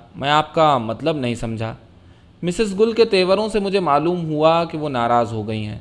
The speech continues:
اور میری یہ گفتگو پسند نہیں کرتیں۔ رضیہ خاموش ایک کونے میں مسز گل کے لیے حقہ تیار کر رہی تھی،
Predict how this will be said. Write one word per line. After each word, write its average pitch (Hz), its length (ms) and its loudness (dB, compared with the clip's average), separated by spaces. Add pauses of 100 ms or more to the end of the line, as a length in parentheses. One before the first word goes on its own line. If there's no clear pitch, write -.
(460)
اور 147 160 2
میری 160 340 2
یہ 185 80 6
گفتگو 147 440 -2
پسند 135 360 -2
نہیں 123 200 -2
کرتیں۔ 123 380 -4 (500)
رضیہ 147 340 2 (160)
خاموش 135 500 -2
ایک 131 160 -6
کونے 123 300 -4
میں 127 160 -6
مسز 120 420 -8
گل 139 120 0
کے 139 180 -2
لیے 120 200 -2
حقہ 120 320 -4
تیار 117 420 0
کر 123 200 -6
رہی 123 200 0
تھی، 113 220 -10